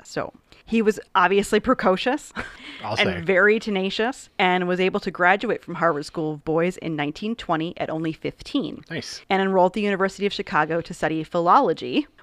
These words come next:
Speaker 1: which is the study of the structure, historical development,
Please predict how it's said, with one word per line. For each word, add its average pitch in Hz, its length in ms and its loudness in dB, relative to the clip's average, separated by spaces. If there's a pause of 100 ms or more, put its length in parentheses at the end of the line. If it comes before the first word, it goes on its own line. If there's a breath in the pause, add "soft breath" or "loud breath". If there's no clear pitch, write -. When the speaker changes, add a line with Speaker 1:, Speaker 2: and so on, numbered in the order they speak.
Speaker 1:
which 196 180 2
is 190 160 2
the 170 100 -4
study 190 400 0
of 160 120 -4
the 147 80 -12
structure, - 840 0 (100)
historical 220 560 4
development, 185 640 2